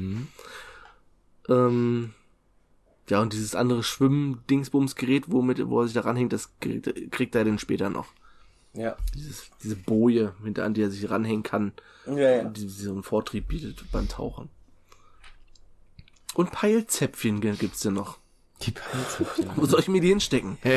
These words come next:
Speaker 3: Ja.
Speaker 2: Ja.
Speaker 3: Raten
Speaker 2: Bücken
Speaker 3: Sie
Speaker 2: Sie sich, dann zeige ich's Ihnen. Aber Sie habe ich doch gar nicht gemeint. Ja, genau so.
Speaker 1: Wie war das? Das Ding heißt, nee, das, die Dinger heißen Analgetikum, nicht Analgetikum.
Speaker 3: Analgetikum.
Speaker 1: Die Dinger gehören in den Mund. <laughs>
Speaker 2: Genau so.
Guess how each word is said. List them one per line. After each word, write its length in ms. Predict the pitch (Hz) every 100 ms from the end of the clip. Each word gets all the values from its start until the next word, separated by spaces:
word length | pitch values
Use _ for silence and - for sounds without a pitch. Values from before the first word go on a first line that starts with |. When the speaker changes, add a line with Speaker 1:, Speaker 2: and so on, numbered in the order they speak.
| 127 - 120 - - - - -
Speaker 3:
Ja. 440 | 143 135 131 123 -
Speaker 2:
Ja. 180 | 196 147 - _ - -
Speaker 3:
Raten 400 | 151 160 185 247
Speaker 2:
Bücken 220 | 302 302
Speaker 3:
Sie 100 | 247
Speaker 2:
Sie 60 | 220
sich, 200 | 214 190
dann 140 | 214
zeige 300 | 190 254 277
ich's 140 | 254 214
Ihnen. 260 | 170 139
Aber 260 | 143 202 214
Sie 120 | 233
habe 120 | 208
ich 60 | 220
doch 180 | 226 208
gar 160 | 214 220
nicht 140 | 220
gemeint. 460 | 240 247 277 208 147
Ja, 220 | 143 - 175 226 -
genau 300 | 175 - 170
so. 200 | - 160 - -
Speaker 1:
Wie 160 | 175
war 100 | 226
das? 280 | 233 240 - - 330 311
Das 180 | - 131
Ding 220 | 170 165
heißt, 260 | 151 156 - -
nee, 260 | 143 135 113 - -
das, 280 | 147 143 131
die 160 | 165 123
Dinger 240 | 143 160
heißen 240 | 143 147 156
Analgetikum, 960 | 139 139 131 127 160 165 143 117 98 101
nicht 280 | 139 143 -
Analgetikum. 1120 | 123 135 139 143 147 120 120 110 104 104 98
Speaker 3:
Analgetikum. 500 | 143 139 - 139 143
Speaker 1:
Die 60 | 131
Dinger 240 | 185 180
gehören 280 | 147 135 139
in 80 | 120
den 140 | 113
Mund. 480 | 101 113 104 101 - -
<laughs> 1000 | - - - - - - - - -
Speaker 2:
Genau 340 | 127 117 113 120
so. 220 | 110